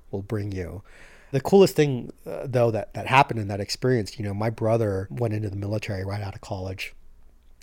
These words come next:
He became an attack helicopter pilot. My brother is a badass. And he started flying security around D C.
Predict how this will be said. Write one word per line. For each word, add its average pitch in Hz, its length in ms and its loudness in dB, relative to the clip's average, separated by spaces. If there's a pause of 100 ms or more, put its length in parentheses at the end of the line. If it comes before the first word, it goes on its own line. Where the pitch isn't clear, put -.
(140)
He 135 100 0
became 117 320 0
an 104 80 -4
attack - 360 -6
helicopter 104 500 -6
pilot. 98 400 -8 (340)
My 131 80 0
brother 117 220 4
is 101 80 -2
a 101 60 -8
badass. 92 680 -8 (600)
And 98 760 -4
he 107 460 -4
started 110 320 2
flying 101 680 -4 (140)
security 113 560 -2
around 101 340 -4
D 104 180 -8
C. 98 340 -6